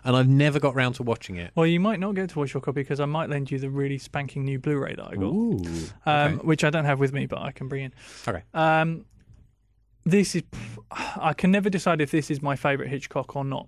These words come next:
Speaker 2: because I love the, uh, some of the others so much as well.
Speaker 1: Mm-hmm.
Speaker 2: Uh, but, but it's certainly right up there.
Speaker 1: Mm-hmm.
Speaker 2: Um, it's very much of the same sort of thriller vein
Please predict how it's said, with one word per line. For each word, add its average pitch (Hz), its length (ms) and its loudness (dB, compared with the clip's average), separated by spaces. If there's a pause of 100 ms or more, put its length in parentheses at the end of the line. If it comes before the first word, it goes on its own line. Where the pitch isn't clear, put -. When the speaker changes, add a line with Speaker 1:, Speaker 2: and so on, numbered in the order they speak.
Speaker 2:
because 131 440 -2 (440)
I 143 80 2
love 143 380 2 (120)
the, 143 140 4 (120)
uh, - 80 -10
some 135 200 -2
of - 20 -2
the 131 80 0
others 131 180 -4
so 131 140 -4
much 131 260 -10
as 127 120 -8
well. 131 200 0
Speaker 1:
Mm-hmm. - 500 -6
Speaker 2:
Uh, 139 120 2
but, 139 320 0
but 143 100 4
it's - 140 0
certainly 127 480 -4
right 131 480 -4
up 139 160 -8
there. - 320 -8
Speaker 1:
Mm-hmm. 104 340 -8
Speaker 2:
Um, 151 440 2 (1120)
it's 143 240 0
very 175 360 4
much 165 380 2 (100)
of 139 180 2
the 135 100 0
same 156 400 2
sort 131 280 -2
of - 80 -14
thriller 143 440 2
vein 135 420 0